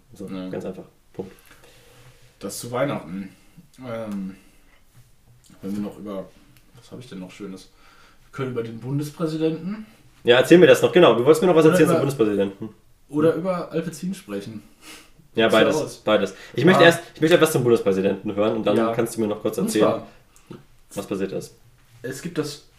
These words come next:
Speaker 2: ich hab's mir aufgeschrieben, das schöne Dorf Freiberg in Sachsen.
Speaker 1: Freiberg in
Speaker 2: Wo
Speaker 1: Sachsen,
Speaker 2: die,
Speaker 1: genau.
Speaker 2: wo die A F D einen riesen, äh, Anteil hatte.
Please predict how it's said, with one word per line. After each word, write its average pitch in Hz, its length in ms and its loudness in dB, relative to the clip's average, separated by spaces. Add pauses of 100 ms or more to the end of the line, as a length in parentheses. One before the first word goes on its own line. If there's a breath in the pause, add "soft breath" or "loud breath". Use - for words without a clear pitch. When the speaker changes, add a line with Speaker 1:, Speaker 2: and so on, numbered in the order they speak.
(180)
Speaker 2:
ich - 100 -20
hab's 147 140 -12
mir 117 100 -12
aufgeschrieben, 175 640 -12 (500)
das - 320 -14 (140)
schöne 127 480 -14 (960)
Dorf 110 240 -8
Freiberg - 560 -8
in 110 80 -16
Sachsen. 113 480 -12
Speaker 1:
Freiberg 113 260 6
in 110 60 2
Speaker 2:
Wo - 40 0
Speaker 1:
Sachsen, - 200 0
Speaker 2:
die, 160 60 2
Speaker 1:
genau. 120 260 2
Speaker 2:
wo 123 60 -10
die 120 160 -10
A 117 120 -10
F 113 100 -12
D 131 100 -12
einen 120 180 -10
riesen, 160 520 -8
äh, 131 200 -16
Anteil 131 400 -10 (280)
hatte. 143 340 -12